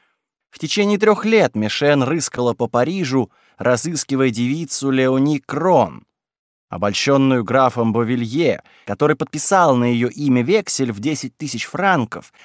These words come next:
с обязательством уплатить их в день её совершеннолетия. Мишен тщетно обращалась к своему кузену Фейе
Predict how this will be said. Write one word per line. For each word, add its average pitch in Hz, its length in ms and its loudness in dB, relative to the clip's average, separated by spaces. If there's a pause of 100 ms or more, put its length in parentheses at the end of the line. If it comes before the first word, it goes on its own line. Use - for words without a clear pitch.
(160)
с - 140 -4
обязательством 143 800 2
уплатить 151 600 -4
их 131 160 -4
в 101 120 -10
день 135 320 2
её 123 320 0
совершеннолетия. 117 1200 -6 (760)
Мишен 185 480 2
тщетно 180 680 -2
обращалась 110 600 -2
к - 60 -14
своему 113 360 -4
кузену 113 500 -2
Фейе 113 720 -2